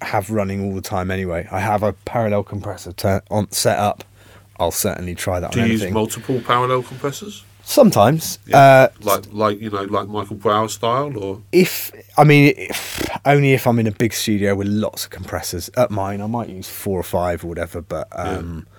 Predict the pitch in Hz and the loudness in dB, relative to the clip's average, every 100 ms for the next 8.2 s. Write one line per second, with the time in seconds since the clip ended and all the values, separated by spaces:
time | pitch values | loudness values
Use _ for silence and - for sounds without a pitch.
0 | _ _ _ _ _ - 67 65 60 - | _ _ _ _ _ -8 -6 -6 -8 -10
1 | - - - 78 _ _ _ _ 131 - | -14 -20 -20 -20 _ _ _ _ -16 -2
2 | 107 - 104 92 95 92 - 113 95 82 | -2 0 -6 -4 -4 -8 -12 -10 -8 -8
3 | - 92 - 92 90 - - 85 - - | -10 -10 -6 -4 -4 -6 -10 -10 -10 -10
4 | 90 - 87 85 82 85 78 - - 87 | -10 -8 -6 -6 -4 -6 -6 -6 -8 -8
5 | 87 95 85 82 90 87 85 82 82 76 | -8 -8 -8 -8 -6 -6 -6 -8 -8 -8
6 | 98 92 80 87 85 - - 76 85 92 | -6 -6 -6 -10 -8 -4 -4 -4 -8 -6
7 | 87 - - - 98 92 87 90 85 80 | -8 -8 -14 -6 -4 -4 -6 -6 -6 -6
8 | - - | -10 -18